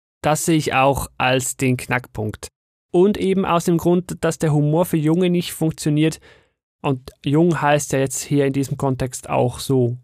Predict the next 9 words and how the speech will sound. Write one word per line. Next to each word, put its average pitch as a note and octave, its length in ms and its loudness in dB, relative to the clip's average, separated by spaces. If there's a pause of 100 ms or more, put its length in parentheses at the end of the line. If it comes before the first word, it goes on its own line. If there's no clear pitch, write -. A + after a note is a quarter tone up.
um B2+ 220 -2
zwanzig D#3+ 580 -2
rum, D3 240 2 (800)
würde G#3 380 4
ich - 400 -2
das F3+ 460 0
der F3+ 280 2
Kategorie D#3+ 800 -2
Spieler D#3 720 0